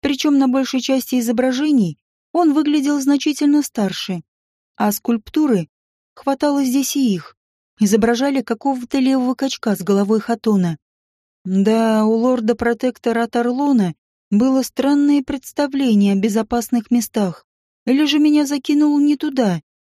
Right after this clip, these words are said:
куда планировалось, и в очень странной компании. Рядом,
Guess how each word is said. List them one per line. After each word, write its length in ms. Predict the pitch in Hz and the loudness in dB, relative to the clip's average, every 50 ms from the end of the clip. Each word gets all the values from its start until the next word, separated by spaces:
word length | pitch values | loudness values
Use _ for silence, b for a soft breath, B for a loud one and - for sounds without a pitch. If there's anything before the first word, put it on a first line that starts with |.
| _ _ _ | _ _ _
куда 240 | - 214 196 220 214 | -2 -2 0 0 -2
планировалось, 920 | - 226 233 240 233 240 226 202 196 180 190 185 175 175 170 - - - _ _ _ _ _ _ _ _ | -2 -2 0 2 2 2 2 2 0 0 -2 -2 -2 -4 -6 -8 -12 -16 _ _ _ _ _ _ _ _
и 100 | 226 226 | -2 0
в 140 | 208 202 240 | 0 0 -2
очень 320 | 294 302 - - 294 294 | -2 -2 -2 0 0 0
странной 500 | 277 - - 285 277 277 277 277 277 277 | 0 -2 -2 0 2 2 4 4 2 2
компании. 800 | 262 - 285 277 269 - 233 214 202 190 190 185 180 170 160 147 _ _ _ _ _ _ _ _ _ | 0 0 -2 -2 0 0 2 2 2 4 2 2 2 0 -2 -4 _ _ _ _ _ _ _ _ _
Рядом, 480 | - 208 269 294 285 220 220 180 170 | -4 0 0 0 0 0 0 0 -2